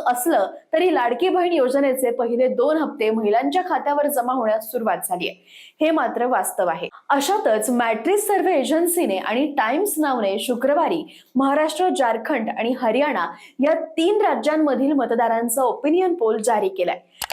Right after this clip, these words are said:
महाराष्ट्रातील ओपिनियन पोल हा राजकीय नेत्यांची झोप उडवणाराच आहे. विधानसभेच्या दोनशे अठ्ठ्याऐंशी जागांमध्ये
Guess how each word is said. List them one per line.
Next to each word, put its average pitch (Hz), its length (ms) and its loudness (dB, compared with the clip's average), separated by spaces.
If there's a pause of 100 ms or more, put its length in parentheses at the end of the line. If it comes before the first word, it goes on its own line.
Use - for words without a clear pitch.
महाराष्ट्रातील 302 640 2
ओपिनियन 294 520 2
पोल 233 220 2
हा 233 200 0
राजकीय 240 420 2
नेत्यांची 277 520 0
झोप 269 340 0
उडवणाराच 285 580 2
आहे. 175 200 -6 (600)
विधानसभेच्या 302 800 2
दोनशे 240 440 0
अठ्ठ्याऐंशी 349 640 0
जागांमध्ये 277 680 0